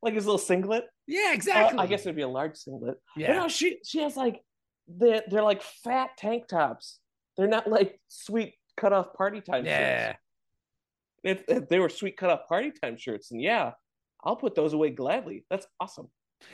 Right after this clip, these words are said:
Speaker 2: Yeah, I, I can feel you on that. I let my wife put away her clothes because her drawers are a lot more organized than mine are.
Speaker 1: Yes.
Speaker 2: Like,
Speaker 1: Oh my
Speaker 2: she's got,
Speaker 1: gosh.
Speaker 2: like, socks and under, and, like, I'll just, "Oh, this is where all the shirts go." Like, "Well,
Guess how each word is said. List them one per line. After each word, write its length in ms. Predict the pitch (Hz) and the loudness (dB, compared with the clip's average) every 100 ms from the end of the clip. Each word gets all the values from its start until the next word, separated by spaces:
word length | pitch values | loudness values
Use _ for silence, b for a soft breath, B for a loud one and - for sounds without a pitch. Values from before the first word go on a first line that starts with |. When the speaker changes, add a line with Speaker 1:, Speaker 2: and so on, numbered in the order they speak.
| B | B
Speaker 2:
Yeah, 200 | 208 220 | -2 0
I, 60 | 226 | 0
I 240 | 233 262 | -2 -4
can 160 | 262 240 | -4 -6
feel 200 | 214 180 | -6 -6
you 100 | 170 | -6
on 80 | 160 | -2
that. 80 | 165 | 0
I 60 | |
let 160 | 208 220 | 0 0
my 120 | 196 | 0
wife 300 | 175 175 160 | 0 -2 -4
put 120 | 180 | -8
away 180 | 156 143 | -6 -4
her 140 | 143 139 | -4 -4
clothes 280 | 139 135 | -8 -10
because 300 | 120 131 135 | -10 -8 -8
her 140 | 139 151 | -6 -8
drawers 400 | 127 156 147 131 | -4 -2 -2 -2
are 80 | 135 | -4
a 40 | |
lot 200 | 139 135 | -6 -6
more 160 | 135 123 | -8 -4
organized 580 | 127 135 160 160 170 175 | 0 0 0 0 -2 -4
than 120 | 165 | -2
mine 260 | 170 175 | -2 -2
are. 320 | 180 175 185 185 | -2 -2 -2 -2
Speaker 1:
Yes. 320 | - - - | -6 -20 -6
Speaker 2:
Like, 140 | 160 147 | -2 -2
Speaker 1:
Oh 20 | |
my 60 | 151 | -2
Speaker 2:
she's 180 | 175 | -4
got, 240 | - 87 - | -2 0 0
Speaker 1:
gosh. 60 | |
Speaker 2:
like, 200 | 76 - | -2 -4
socks 420 | - 80 73 73 - | -2 -2 -2 -4 -8
and 80 | 71 | -8
under, 180 | 69 | -4
and, 100 | 73 147 | -4 -2
like, 160 | 139 | -2
I'll 120 | 151 170 | 0 -2
just, 220 | 170 - | -4 -6
"Oh, 80 | 180 | -4
this 180 | 226 233 | -4 -4
is 120 | 190 | -6
where 120 | 202 | -2
all 160 | 202 233 | 0 0
the 60 | 185 | -2
shirts 340 | - 139 - | -8 -8 -10
go." 320 | - 113 90 101 | -8 -8 -8 -6
Like, 180 | 120 139 | -6 -4
"Well, 240 | 131 120 | -6 -8